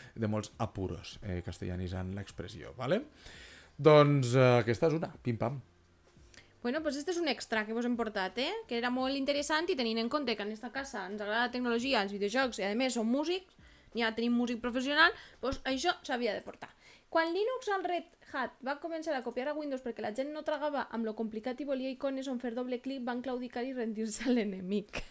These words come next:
Speaker 1: Sempre, sempre, sempre, sempre.
Speaker 2: Doncs tenim imatge del següent, sí, no?
Speaker 1: Sí.
Speaker 2: I tornem a videojocs, no, violista?
Speaker 1: Sí.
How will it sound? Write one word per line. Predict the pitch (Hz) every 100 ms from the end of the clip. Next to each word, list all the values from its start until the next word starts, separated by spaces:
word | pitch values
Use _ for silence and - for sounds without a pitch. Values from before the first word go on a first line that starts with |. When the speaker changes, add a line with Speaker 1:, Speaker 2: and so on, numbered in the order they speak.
| -
Speaker 1:
Sempre, | 269 143 147 156 262
sempre, | - 247 143 147 117 120
sempre, | - 139 139 131
sempre. | 120 113 107 98 92 - - 302 339 311 269 254 233 - - - 247 247 _
Speaker 2:
Doncs | 254 294 294 294
tenim | 320 359
imatge | 427 415 403
del | 381
següent, | 359 370 440 523 311
sí, | - 294 226
no? | 311 508 571 -
Speaker 1:
Sí. | - 107 131 - -
Speaker 2:
I | 269
tornem | 254 240 349
a | 587
videojocs, | 320 220 247 508 -
no, | 233 262
violista? | 359 240 240 311 453 - _ _
Speaker 1:
Sí. | - - 165